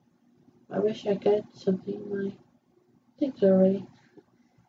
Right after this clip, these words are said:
I know. It's really cool. Someone's opened the door. Okay. Yes? Raise your hands. No, wait! It's not me. The... Noelle's,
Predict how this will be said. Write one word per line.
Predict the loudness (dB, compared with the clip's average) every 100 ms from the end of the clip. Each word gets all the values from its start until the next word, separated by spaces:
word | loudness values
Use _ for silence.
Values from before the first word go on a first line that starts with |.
| _
I | -8 -2
know. | 0 0 -4 -20 _ _
It's | -6 -6 -2
really | 0 0 -2
cool. | -2 -2 6 6 8 6 6 6 6 8 6 6 -20 _ _ _ _ _ _ -20 -16 -16 -18 -20 _ _ _ _
Someone's | 2 2 10
opened | 10 10 8
the |
door. | 10 12 12 8 0 _ -20 -20 _ _ _ _ _ _ _ _ _ _ _ _ _ _ _ _
Okay. | 8 8 8 0 _ _ _ _
Yes? | 6 12 12 10 -10 8
Raise | 12 12 12
your | 12
hands. | 12 10 6 -14 _
No, | 12 12 12 12
wait! | 12 12 12 -2 _ 6
It's |
not | 10 12
me. | 12 12 10 8
The... | 8 8 4 -10 _
Noelle's, | 12 12 12 8